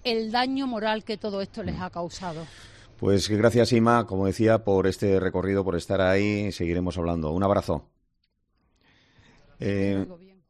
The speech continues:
Speaker 2: eh, vamos a hablar,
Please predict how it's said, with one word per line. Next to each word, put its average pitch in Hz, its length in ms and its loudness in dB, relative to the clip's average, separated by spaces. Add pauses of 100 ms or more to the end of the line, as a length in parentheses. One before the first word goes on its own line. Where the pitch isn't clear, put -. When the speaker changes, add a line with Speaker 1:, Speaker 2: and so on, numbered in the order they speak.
(480)
Speaker 2:
eh, 95 680 0 (360)
vamos 107 420 2
a 185 40 0
hablar, 175 320 2